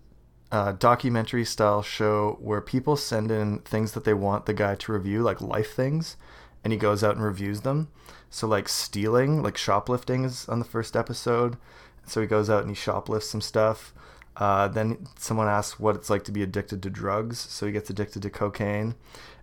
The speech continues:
And then the things that he gets asked to review just kind of, like, snowball into, into having higher and higher implications for this guy's own personal life.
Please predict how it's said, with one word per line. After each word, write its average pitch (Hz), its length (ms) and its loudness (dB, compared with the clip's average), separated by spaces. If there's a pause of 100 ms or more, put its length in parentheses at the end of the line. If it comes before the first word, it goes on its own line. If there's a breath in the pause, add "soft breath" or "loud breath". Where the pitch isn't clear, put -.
And 117 120 4
then 117 340 2
the 104 100 -10
things 131 300 2
that 143 100 10
he 127 60 6
gets 117 180 6
asked 110 240 4
to 117 80 0
review 104 240 -2
just 113 240 -4
kind 113 140 4
of, 107 80 0
like, 104 180 2
snowball 117 760 4
into, 110 540 0 (480 loud breath)
into 113 240 0
having 110 220 6
higher 110 340 6
and 107 100 4
higher 104 240 6
implications 110 680 0
for 107 300 -2
this 107 180 -2
guy's 101 260 2
own 104 240 0
personal 117 460 -2
life. 131 340 2